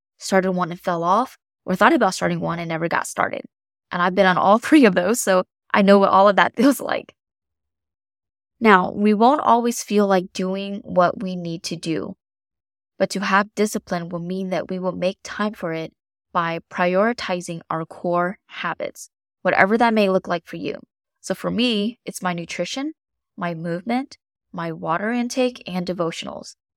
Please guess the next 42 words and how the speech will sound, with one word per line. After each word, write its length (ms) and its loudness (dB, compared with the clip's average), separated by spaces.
Devotionals 560 0
and 180 -6
fitness 320 -2
for 140 -12
me, 240 -8
my 160 -6
faith 340 -4
journey 360 -4
and 80 -8
my 100 -10
fitness 300 -10
journey, 440 -12
they 140 -2
go 160 2
hand 260 -2
in 100 -4
hand. 460 -12
And 500 -8
there 180 4
is 240 0
a 300 -4
personal 320 -4
story 400 -4
as 140 -8
to 140 -12
why, 380 -8
but 200 -4
to 80 -12
sum 200 -8
it 80 -4
up, 200 -6
God 380 2
met 320 -6
me 180 -6
in 60 -6
my 160 -6
garage 480 2
when 120 -6
I 100 -4
was 140 -8
working 360 -4
out, 260 0